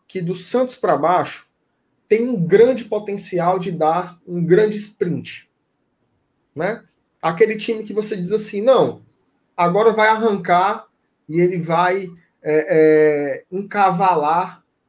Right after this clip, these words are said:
seis vitórias, cinco vitórias", como o Fortaleza fez, como o Bragantino fez, como o Atlético Mineiro está fazendo, como o Palmeiras estava fazendo até que perdeu pra gente no sábado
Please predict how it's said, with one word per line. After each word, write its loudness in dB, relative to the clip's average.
seis -2
vitórias, -4
cinco -10
vitórias", -6
como 2
o -2
Fortaleza -2
fez, -2
como 0
o 2
Bragantino 0
fez, -4
como 2
o 4
Atlético 0
Mineiro 2
está 0
fazendo, -4
como 2
o 0
Palmeiras 4
estava -4
fazendo 0
até -4
que -10
perdeu -4
pra -6
gente -10
no -8
sábado -4